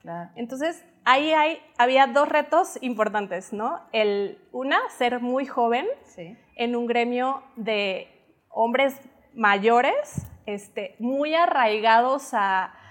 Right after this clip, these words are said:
Speaker 2: a cierta cultura, a cierta manera de hacer las cosas,
Speaker 1: Ujú.
Speaker 2: donde las mujeres además todavía ahí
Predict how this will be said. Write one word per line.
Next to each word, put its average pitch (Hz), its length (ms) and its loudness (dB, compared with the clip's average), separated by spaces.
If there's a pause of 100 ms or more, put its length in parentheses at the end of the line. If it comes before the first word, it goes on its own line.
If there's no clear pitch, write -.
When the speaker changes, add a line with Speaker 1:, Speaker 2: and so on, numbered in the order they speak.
(160)
Speaker 2:
a 220 120 0
cierta 240 460 0
cultura, 240 680 0
a 208 100 -4
cierta 226 300 -4
manera 233 340 0
de 226 60 2
hacer 220 160 -6
las 226 180 -4
cosas, 247 360 -6
Speaker 1:
Ujú. - 100 -20 (220)
Speaker 2:
donde 233 320 0
las 220 180 2
mujeres 233 420 -2
además 226 420 0
todavía 240 440 0
ahí 262 400 -2